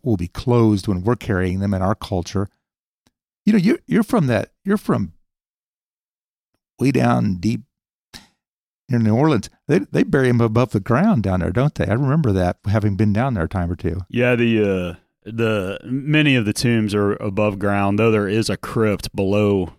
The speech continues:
Speaker 2: below the surface. And so we've got several family crypts, and, uh, the, uh, the, the piece above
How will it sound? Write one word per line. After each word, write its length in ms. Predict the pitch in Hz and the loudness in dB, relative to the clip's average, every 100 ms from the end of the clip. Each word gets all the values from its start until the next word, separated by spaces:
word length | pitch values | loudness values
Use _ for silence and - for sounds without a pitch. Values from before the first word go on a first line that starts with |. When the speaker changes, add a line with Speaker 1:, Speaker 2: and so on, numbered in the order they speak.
| _ 104 | _ -6
Speaker 2:
below 280 | 104 113 110 | -2 0 0
the 120 | 95 | -2
surface. 600 | - 104 95 95 87 - | -2 -2 -2 -4 -4 -4
And 160 | 92 - | -4 -2
so 400 | 113 101 95 - _ _ _ - | -2 0 -2 -4 _ _ _ 0
we've 140 | 127 | 2
got 220 | 113 107 | 2 0
several 340 | - 127 107 92 | 0 0 0 0
family 380 | 113 110 101 | 0 0 0
crypts, 560 | 95 110 107 107 - - | -2 0 0 0 -2 -4
and, 280 | 98 90 87 _ _ _ | -4 -4 -8 _ _ _
uh, 100 | 104 | -8
the, 300 | 101 101 98 | -2 0 2
uh, 140 | 92 90 | 0 -2
the, 200 | 98 101 | -2 -2
the 120 | 107 | -2
piece 280 | 131 123 117 | 0 0 0
above 640 | 98 107 110 98 - - | 0 2 2 0 -8 -18